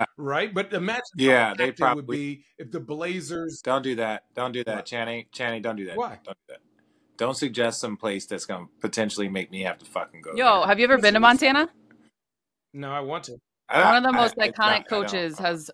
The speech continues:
Speaker 3: uh, retired in Montana. It's beautiful. You would love Montana.
Speaker 2: I'm not, no, Montana, Wyoming, I-, Idaho. I'm not saying these places are not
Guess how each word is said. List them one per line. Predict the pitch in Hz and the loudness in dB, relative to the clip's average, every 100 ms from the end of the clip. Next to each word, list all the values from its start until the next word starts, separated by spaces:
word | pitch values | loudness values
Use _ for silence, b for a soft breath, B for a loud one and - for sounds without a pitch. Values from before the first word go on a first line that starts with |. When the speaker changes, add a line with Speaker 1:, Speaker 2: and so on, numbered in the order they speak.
| - | -2
Speaker 3:
uh, | 180 170 | 2 2
retired | 175 - 202 180 165 | -2 -6 -2 0 -2
in | 151 | -4
Montana. | 139 139 127 | -8 -8 -8
It's | 135 151 | -8 -10
beautiful. | 170 147 175 208 190 - 143 139 | -16 -14 -6 0 0 0 -6 -6
You | 165 190 | -6 -2
would | 190 | 0
love | 175 175 170 | 2 4 4
Montana. | 165 147 147 127 - _ _ _ - | 4 -4 -4 -10 -14 _ _ _ 4
Speaker 2:
I'm | 196 | 4
not, | 247 226 | 4 2
no, | 214 254 185 175 - _ - | 4 4 4 -4 -14 _ -8
Montana, | 208 214 214 | -6 -6 -8
Wyoming, | 160 160 160 160 180 185 185 180 | -8 -8 -8 -6 -8 -10 -14 -14
I-, | 135 - 127 160 | -14 -6 -4 -2
Idaho. | 180 165 170 170 - | -4 -6 -6 -6 -8
I'm | 151 | -10
not | 156 160 | -10 -12
saying | - 160 156 | -12 -14 -12
these | 147 | -12
places | - 151 143 120 | -8 -8 -8 -12
are | 117 | -12
not | 110 127 117 | -4 -4 -4